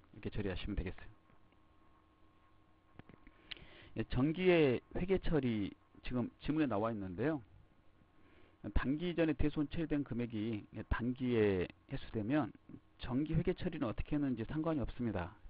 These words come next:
예, 무조건 해당되는 채권의 대손 충당금에 전입하는 겁니다. 예, 그런데 말이죠. 만약에 단기에,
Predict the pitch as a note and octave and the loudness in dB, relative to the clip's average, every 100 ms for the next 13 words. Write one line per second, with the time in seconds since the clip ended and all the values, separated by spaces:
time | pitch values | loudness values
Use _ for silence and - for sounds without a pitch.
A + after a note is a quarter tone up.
0 | - G2 F2 F2+ - - - - - - | -14 -12 -12 -14 -20 -20 -20 -20 -20 -16
1 | - B2+ D#3 - A#2 C#3+ E3 - D3+ D#3 | -4 0 0 0 -4 -4 -8 -6 0 0
2 | C3 B2 - - - - G#2 F#2+ - - | 0 -4 -6 -8 -6 -4 -2 -4 -8 -8
3 | - A#2+ B2 - A2+ G#2 G2+ C3 - G#2+ | -4 -4 -4 -6 -6 -4 -4 -6 -2 -2
4 | - G#2 F#2+ F2 E2+ F2+ - - - - | 0 0 0 -6 -6 -10 -14 -20 -20 -20
5 | - - - - - - - - - G#2+ | -20 -20 -20 -20 -20 -16 -16 -12 -8 -4
6 | - C#3 F3+ G3 C#3 A2+ G#2+ G2+ A2+ E3 | 4 6 8 6 6 4 2 0 0 -2
7 | D3 G2 A2 C#3 B2 G2 F2 - - - | -8 -4 0 2 2 0 -4 -8 -20 -20
8 | _ - - - - - - - - A#2+ | _ -20 -20 -20 -20 -20 2 8 8 8
9 | C#3 C#3+ C#3 F#2 | 2 2 2 0